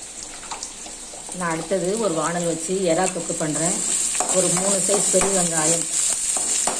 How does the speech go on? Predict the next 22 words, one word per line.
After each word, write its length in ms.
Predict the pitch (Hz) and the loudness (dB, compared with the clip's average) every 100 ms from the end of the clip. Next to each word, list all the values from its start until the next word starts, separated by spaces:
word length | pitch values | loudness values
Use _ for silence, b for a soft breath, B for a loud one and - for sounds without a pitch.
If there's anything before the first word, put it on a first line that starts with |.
| - - - - | 0 0 0 2
கடுகு, 340 | 190 196 185 240 - | 2 2 2 0 2
பெருஞ்சீரகம் 540 | 185 180 190 185 170 170 | 2 4 2 2 2 2
தாளிச்சு, 320 | 170 165 - 196 | 2 2 0 0
இஞ்சி, 180 | 180 - | 0 0
பூண்டு 260 | - 175 170 165 - | 0 2 2 2 2
போட்டு 280 | 175 165 208 311 - - - - - - | 2 2 0 0 0 0 0 0 0 -2
வதக்கிருக்கேன். 640 | 170 175 185 165 160 180 226 - - - - - - - - - - - - | 0 0 2 0 0 -2 -2 -4 -2 -2 -2 -2 -2 -2 -2 -4 -4 -6 -4
மூணு 160 | 180 190 180 | -2 0 0
தக்காளி 320 | 160 180 180 156 | 0 4 4 4
அரைச்சு 200 | 160 180 | 2 0
வச்சிருக்கேன். 480 | 165 151 135 170 214 - - - - - 180 175 | 0 -2 -2 -2 -2 -6 -8 -10 -10 -8 -2 0
ஒரு 120 | 185 185 | 0 2
கிலோ 160 | 185 190 165 | 2 4 2
எறா, 160 | 165 190 190 | 2 -2 -4
மிளகாத்தூள், 560 | 170 180 175 170 185 185 | -2 0 0 0 0 0
உப்பு, 240 | 165 - 202 226 208 | -2 -2 -2 -2 -2
இஞ்சி, 180 | 180 185 180 | 0 0 0
பூண்டு 180 | 165 160 | -2 -2
பேஸ்ட்டு, 340 | 170 160 - 233 254 - - - - - - - | -2 -2 -2 -2 -2 -10 -14 -14 -14 -14 -12 -4
கரம் 260 | 175 180 | 0 2
மசாலா 280 | 175 175 160 160 | 2 2 -2 0
போட்டிருக்கேன். 420 | 160 156 139 - | -4 -4 -8 -12